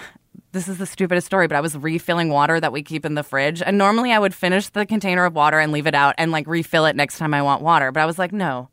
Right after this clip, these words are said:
I'm going to choose to refill it and put it away." And then I was like, "Oh my God, I just chose to focus on something."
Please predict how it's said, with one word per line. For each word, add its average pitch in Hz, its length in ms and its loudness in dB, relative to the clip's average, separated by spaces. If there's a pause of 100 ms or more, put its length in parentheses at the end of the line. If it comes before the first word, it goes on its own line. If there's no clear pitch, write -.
(140)
I'm 160 180 -6
going 214 180 -6
to 233 80 -8
choose 151 320 -10
to 131 100 -12
refill 139 340 -8
it - 100 -6
and 190 140 -8
put 156 140 -10
it 180 80 -8
away." 214 400 -6 (240)
And 156 120 -6
then 151 100 -4
I 151 40 -2
was 151 120 -4
like, 156 200 -2
"Oh 262 140 6
my 240 140 4
God, 240 220 4
I 196 100 4
just 220 220 -2
chose 202 380 4
to 196 80 -2
focus 233 380 0
on 147 120 0
something." 113 520 -6